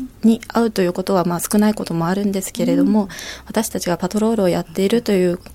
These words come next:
Speaker 1: 姿を見せることが、地域の防犯にもつながると思っております。
Speaker 2: そうですね。さあ、今ですね、青少年課で勤務されている遠藤さんが、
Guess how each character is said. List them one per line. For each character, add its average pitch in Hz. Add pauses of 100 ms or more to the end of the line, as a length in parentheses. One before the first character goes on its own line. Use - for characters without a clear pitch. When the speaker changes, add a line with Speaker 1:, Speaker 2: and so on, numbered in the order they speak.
Speaker 1:
姿 220
を -
見 -
せ 196
る 190
こ -
と 170
が、 143
地 -
域 175
の 156
防 165
犯 185
に 190
も 185
つ 180
な 165
が 180
る 185
と -
思 175
っ -
て -
お 165
り 156
ま 165
す。 -
Speaker 2:
そ -
う -
で -
す -
ね。 175 (1200)
さ 208
あ、 -
今 214
で 190
す -
ね、 190
青 202
少 202
年 202
課 190
で 185
勤 214
務 185
さ 185
れ 175
て -
い 175
る 175
遠 240
藤 196
さ 156
ん 156
が、 196